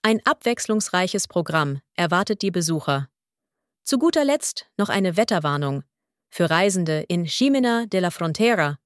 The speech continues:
und Umgebung gilt eine orangefarbene Warnstufe wegen extrem hoher Temperaturen.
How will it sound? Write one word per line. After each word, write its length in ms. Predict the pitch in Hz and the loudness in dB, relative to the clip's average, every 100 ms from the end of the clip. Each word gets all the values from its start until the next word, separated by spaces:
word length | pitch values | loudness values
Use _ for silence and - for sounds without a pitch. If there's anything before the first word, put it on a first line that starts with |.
| _ _ _ | _ _ _
und 160 | 233 254 | 2 4
Umgebung 600 | 254 226 285 214 151 143 _ _ | 4 4 2 2 0 -6 _ _
gilt 220 | - 262 - | 0 0 0
eine 240 | 170 156 | -2 -2
orangefarbene 800 | 175 196 254 262 - 208 202 170 | 0 0 0 -2 0 0 0 0
Warnstufe 680 | 170 202 - 170 147 156 147 _ _ _ - | 0 0 -2 -6 -2 -2 -2 _ _ _ -2
wegen 240 | 240 277 | 0 0
extrem 640 | 233 240 - - 262 294 233 | 0 -4 -6 -4 -2 0 0
hoher 200 | 233 220 | 0 0
Temperaturen. 880 | 202 190 180 170 - 185 151 143 | -2 -4 -2 -2 -2 -2 -2 -4